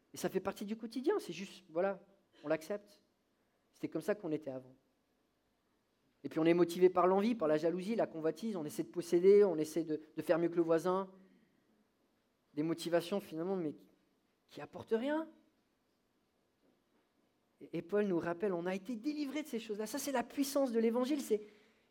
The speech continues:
c'est ce qui nous porte pour faire des bonnes œuvres. Son bilan, on était odieux, nous nous détestions les uns les autres. Il y a, il y avait pas, il y a pas d'amour sans Christ.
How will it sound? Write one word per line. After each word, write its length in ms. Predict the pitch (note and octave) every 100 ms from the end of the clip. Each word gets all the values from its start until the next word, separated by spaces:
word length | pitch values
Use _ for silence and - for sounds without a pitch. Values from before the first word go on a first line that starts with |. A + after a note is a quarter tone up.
| _
c'est 220 | - C#4+
ce 120 | -
qui 120 | - B3
nous 140 | A#3+
porte 420 | - D#4 D4+ -
pour 120 | A3+
faire 180 | G#3 A3
des 80 | G#3
bonnes 240 | F3+ E3+
œuvres. 200 | D3+ B2+ - _ - - _ _ _ - _ _ _ _ _ _ _ _ _ _ _ _ _ _ _ _
Son 180 | - E3
bilan, 320 | D#3+ F3 G3
on 40 | F3+
était 220 | D#3+ E3+
odieux, 300 | D#3+ E3 F#3+
nous 100 | F3
nous 140 | E3
détestions 500 | D#3 E3+ E3 D3+ E3
les 160 | D3+ C#3+
uns 60 |
les 180 | C#3 C3+
autres. 120 | C3+ -
Il 40 |
y 20 | C3
a, 40 |
il 40 | D3
y 40 |
avait 120 | D#3
pas, 140 | D#3 - - _ -
il 120 | -
y 60 | D#3
a 40 |
pas 120 | F3+
d'amour 280 | G3 A3 B3
sans 120 | -
Christ. 280 | - B2+ -